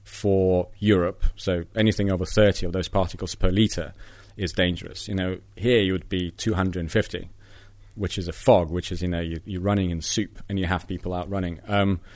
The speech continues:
I'm really sensitive to that, and it kind of brought my running career to an end because I picked up a lung infection in, when I was doing a race in eastern China, and it, I left it untreated because I just had no idea what it was. And then it got worse, and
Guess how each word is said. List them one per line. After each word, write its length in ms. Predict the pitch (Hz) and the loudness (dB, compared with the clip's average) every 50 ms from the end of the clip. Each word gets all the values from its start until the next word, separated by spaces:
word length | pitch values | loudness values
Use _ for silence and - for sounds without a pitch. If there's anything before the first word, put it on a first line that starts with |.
| - - - - - - - - - - - - - | -20 -20 -20 -20 -20 -20 -20 -20 -20 -20 -20 -10 -2
I'm 240 | 110 110 113 110 107 | 0 2 4 4 6
really 280 | 110 123 139 139 117 101 | 8 8 8 8 8 6
sensitive 580 | - - 110 110 107 - 117 101 - 104 92 - | 4 4 4 4 4 2 0 0 -2 -4 -4 -4
to 120 | - 101 | -4 -2
that, 400 | 95 95 90 82 - - - - - | -2 0 -2 -2 -6 -10 -14 -14 -8
and 160 | - 90 90 | -6 -6 -4
it 200 | 90 92 - - | -4 -6 -10 -8
kind 220 | - 110 104 98 92 | -6 -4 -2 0 -2
of 260 | 92 90 - - - | -2 -4 -8 -12 -4
brought 320 | - 104 101 98 92 - | 0 2 2 2 0 0
my 280 | 101 95 92 92 90 87 - - - - - - - - | 0 0 0 0 -2 -2 -6 -14 -20 -20 -20 -20 -16 -12
running 400 | 113 98 110 110 107 104 101 92 | 0 4 4 6 6 4 2 2
career 340 | - 98 95 101 101 101 95 | 0 2 2 4 4 4 2
to 160 | - - 95 | 2 0 -2
an 140 | 90 90 101 | 0 2 4
end 240 | 104 104 95 90 82 | 4 4 2 2 -2
because 260 | 87 - 92 85 - | -4 -4 -4 -4 -4
I 60 | 92 | -6
picked 260 | - - 98 - - | -4 -4 -6 -4 -4
up 140 | 98 - - | -4 -4 -2
a 20 | |
lung 240 | 92 95 98 104 107 | 0 2 2 4 4
infection 540 | 110 104 90 - 101 95 - - - 95 92 | 4 2 2 0 -2 -2 -2 -4 -4 -2 -2
in, 320 | 90 90 87 90 90 92 - - - - - - - - - - - | -2 -4 -4 -4 -8 -10 -14 -18 -20 -20 -20 -20 -20 -20 -20 -12 -6
when 140 | 101 98 92 | -2 -2 0
I 80 | 90 | 2
was 260 | 92 92 92 82 - - - - | 2 0 0 -2 -4 -12 -6 -4
doing 260 | 101 98 95 95 95 | -2 0 0 2 2
a 60 | 92 | 2
race 280 | 90 98 101 98 - - | 4 4 4 4 2 0
in 80 | 92 | 0
eastern 320 | 92 95 85 - - 92 90 | 0 -2 -2 -4 -4 -6 -4
China, 380 | - - 101 104 101 92 90 | 0 0 2 2 2 2 0
and 160 | 90 87 90 90 | -2 -4 -6 -6
it, 120 | 90 85 - - | -8 -8 -12 -10
I 60 | - 98 | -6 -2
left 240 | 98 104 - - | -2 -2 -2 -2
it 100 | 107 90 | -4 -4
untreated 480 | 92 90 85 - - 104 95 - 92 82 | -4 -6 -4 -2 -2 -2 -2 -2 -4 -6
because 220 | 87 85 - 90 | -6 -6 -4 -4
I 40 | 90 | -4
just 200 | 98 131 104 - | -4 -4 -6 -6
had 120 | - 90 85 | -6 -4 -2
no 200 | 95 92 87 85 | -2 -2 0 -2
idea 260 | 85 87 90 87 85 | -2 -2 -2 -4 -4
what 120 | 87 85 | -6 -8
it 80 | - - | -6 -4
was. 300 | 107 110 101 92 85 - | -2 -2 -2 -2 -4 -6
And 120 | 92 95 | -6 -6
then 100 | 95 92 | -6 -6
it 80 | 90 90 | -6 -8
got 180 | - 80 64 | -10 -10 -8
worse, 460 | 80 101 101 104 107 101 98 - - - | -6 -4 -2 0 0 0 -2 -2 -6 -6
and 240 | 85 87 85 - | -6 -6 -8 -10